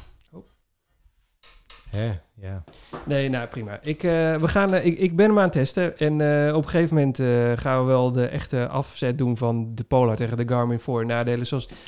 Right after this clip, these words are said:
Speaker 2: zoals ik het ervaar.
Speaker 1: Maar gaat de Garmin al op marktplaats?
Speaker 2: Garmin gaat op marktplaats, honderd procent. Maar ja, maar a-, als het echt niet bevalt, dan gaat de Polar ook wel marktplaats en dan komt er weer een Garmin terug.
Speaker 1: Mensen, hou marktplaats in de gaten.
Speaker 2: Nee, nou zeker, want ik, ja, het, het is gewoon, je, je kiest je favoriet.
Speaker 1: Ja.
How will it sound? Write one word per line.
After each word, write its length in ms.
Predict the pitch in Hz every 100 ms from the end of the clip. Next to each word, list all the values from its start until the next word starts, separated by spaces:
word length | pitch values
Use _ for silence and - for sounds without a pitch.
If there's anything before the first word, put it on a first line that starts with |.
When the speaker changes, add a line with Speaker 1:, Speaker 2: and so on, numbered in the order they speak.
| - -
Speaker 2:
zoals 260 | - 135
ik 120 | - 170
het 120 | 117
ervaar. 360 | 113 110 - - _
Speaker 1:
Maar 180 | 110 110
gaat 180 | 156 156
de 60 | 143
Garmin 260 | 139 139
al 60 | 131
op 60 | 131
marktplaats? 520 | 151 156 196 - - _ _ _
Speaker 2:
Garmin 280 | 190 254 262
gaat 160 | 190 196
op 60 |
marktplaats, 420 | 147 110 117 110
honderd 220 | - 175 147
procent. 340 | 113 101 - - - - - - - - _ _ _ _ _ _ _ _ _ _ _ _ _ - -
Maar 100 | 190
ja, 100 | 190
maar 140 | 170 180
a-, 60 |
als 200 | 185 190
het 120 | 175 -
echt 200 | 208 175
niet 160 | 175
bevalt, 560 | 131 185 139 156 - 143
dan 140 | 147
gaat 360 | 151 147 - 135
de 80 | 123
Polar 300 | 175 147 175
ook 100 | 160
wel 120 | 123
marktplaats 500 | 113 113 120 127 -
en 120 | 143
dan 100 | 131 131
komt 180 | 151 135
er 60 | 131
weer 200 | 127 139
een 260 | 139 147
Garmin 260 | 196 175 120
terug. 160 | 190
Speaker 1:
Mensen, 240 | 277 - 139
hou 180 | 143 180
marktplaats 420 | 247 170 143 -
in 60 |
de 60 | 123
gaten. 280 | 117 110 254
Speaker 2:
Nee, 100 | 160
nou 160 | 160
zeker, 340 | 135 214 160 120
want 220 | 127 -
ik, 160 | 147 170
ja, 220 | 156 123
het, 260 | 143 143
het 200 | 147 135
is 120 | 139 -
gewoon, 220 | 131 135
je, 220 | 127 135
je 120 | 135
kiest 220 | 135 131
je 60 | 127
favoriet. 560 | 139 120 160 180 - -
Speaker 1:
Ja. 160 | 180